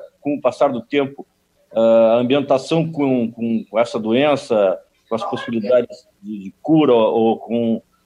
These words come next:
ah, o isolamento, ah, as coisas todas que estão sendo discutidas, a gente vai evoluindo, vai pensando, né? Eu já mudei de opinião, já voltei a achar que o isolamento é necessário, mas acho que hoje, com essas cautelas, com, com, com os protocolos que estão sendo impostos aí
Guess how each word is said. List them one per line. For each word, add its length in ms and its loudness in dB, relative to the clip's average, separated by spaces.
ah, 200 0
o 80 0
isolamento, 1000 0
ah, 160 4
as 100 -4
coisas 400 0
todas 300 2
que 80 -20
estão 180 -2
sendo 240 -2
discutidas, 640 -4
a 80 0
gente 180 -6
vai 160 4
evoluindo, 480 4
vai 180 4
pensando, 520 0
né? 160 -6
Eu 120 -4
já 100 6
mudei 240 4
de 80 2
opinião, 480 2
já 100 2
voltei 380 2
a 60 6
achar 260 2
que 80 -6
o 20 -4
isolamento 460 0
é 40 0
necessário, 640 0
mas 220 0
acho 200 2
que 60 -4
hoje, 460 4
com 80 -2
essas 320 -2
cautelas, 760 0
com, 260 -2
com, 300 -6
com 280 -4
os 100 -10
protocolos 640 -2
que 100 -12
estão 220 -10
sendo 200 -6
impostos 540 -2
aí 220 -2